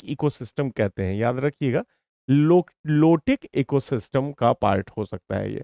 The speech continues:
जो जैसे मान लीजिए अगर मैं आपसे कहूँ कि ये रिवर है, या आप, आ, देखेंगे छोटा सा एक, आ, अगर नाला भी बह रहा है कहीं, एक छोटी सी धारा भी बह रही है, तो उसको हम लोटिक इकोसिस्टम का पार्ट मानते हैं।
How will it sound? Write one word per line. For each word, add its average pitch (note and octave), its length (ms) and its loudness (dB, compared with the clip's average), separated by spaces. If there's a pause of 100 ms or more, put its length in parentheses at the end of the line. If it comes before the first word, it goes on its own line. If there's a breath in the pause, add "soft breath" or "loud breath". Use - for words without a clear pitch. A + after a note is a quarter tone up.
(500)
जो C#3 120 6
जैसे D3 400 4
मान C3+ 200 4
लीजिए C3 280 2
अगर C3+ 260 0
मैं C3+ 160 0
आपसे B2 300 0
कहूँ C3+ 340 -2
कि B2+ 160 -4
ये B2 280 4
रिवर A#2+ 380 4
है, G#2 260 0 (360 loud breath)
या C3+ 120 6
आप, C3 420 2
आ, B2 160 6
देखेंगे B2 560 0
छोटा C3 380 -2
सा C3 200 2
एक, C3 380 0
आ, B2+ 140 4
अगर B2+ 360 0
नाला B2 380 4
भी C3 140 2
बह A#2+ 240 2
रहा A2+ 300 2
है A2 80 2
कहीं, A2 320 -2
एक A2 160 -4
छोटी B2+ 260 -6
सी C#3 160 -8
धारा A2+ 340 2
भी B2+ 140 0
बह A2+ 160 2
रही G#2+ 200 0
है, - 80 -2 (320 soft breath)
तो D3+ 100 2
उसको D#3+ 220 0
हम F#3+ 200 2
लोटिक C#3+ 460 0
इकोसिस्टम B2 600 -6
का B2+ 120 -2
पार्ट B2+ 340 2
मानते G2+ 420 -2
हैं। - 80 -12